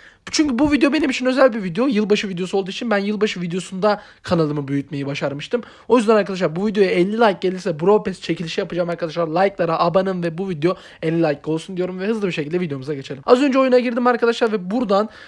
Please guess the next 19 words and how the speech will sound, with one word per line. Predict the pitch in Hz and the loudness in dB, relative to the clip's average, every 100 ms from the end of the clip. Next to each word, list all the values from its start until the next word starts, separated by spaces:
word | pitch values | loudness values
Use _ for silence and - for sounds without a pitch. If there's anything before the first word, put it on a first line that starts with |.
| - | -12
gördüğünüz | - 165 165 214 190 | -2 0 0 -4 -4
gibi | 175 | -6
ödülleri | 147 170 190 170 | -6 -4 -4 -4
topladım. | 190 165 170 240 | -6 -4 -2 -2
Buradan | 233 247 | 0 0
her | 247 247 285 | 2 2 2
gün | 220 208 | 0 -2
girip | 226 220 | -4 -4
ödüllerinizi | 202 208 208 208 - | -4 -2 -2 -2 -4
toplamayı | 196 196 180 | -4 -2 -4
unutmayın. | 185 233 254 | -6 -6 -2
Ben | 220 | 0
yedi | 214 190 214 | 0 -2 -4
gün | 202 185 | -6 -6
sonra | 180 175 | -4 -6
ilk | - | -6
defa | 185 175 | -4 -4
girdim | 156 226 247 - - | -2 -4 -6 -18 2
ve | 185 269 | 8 8